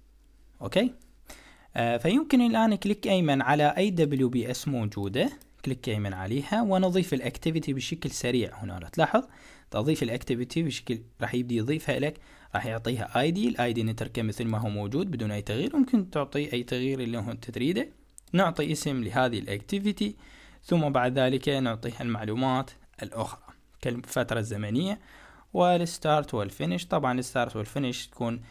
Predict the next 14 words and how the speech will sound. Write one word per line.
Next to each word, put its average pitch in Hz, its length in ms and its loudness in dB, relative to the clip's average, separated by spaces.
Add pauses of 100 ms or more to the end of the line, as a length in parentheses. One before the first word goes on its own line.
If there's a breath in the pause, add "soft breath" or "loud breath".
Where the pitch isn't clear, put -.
(260 loud breath)
تبعًا 120 240 -2
للعلاقات 104 720 0
إنه 151 180 -2
تعمل، 123 380 -4
تعمل 117 420 -8
سكيجول، 110 500 -2
وهذا 107 280 -4
الشيء 113 200 -4
راح 110 180 -8
نتطرق 107 420 -6
له 110 60 -4
في 107 140 -12
فيديو 98 260 -10
قادم. - 320 -18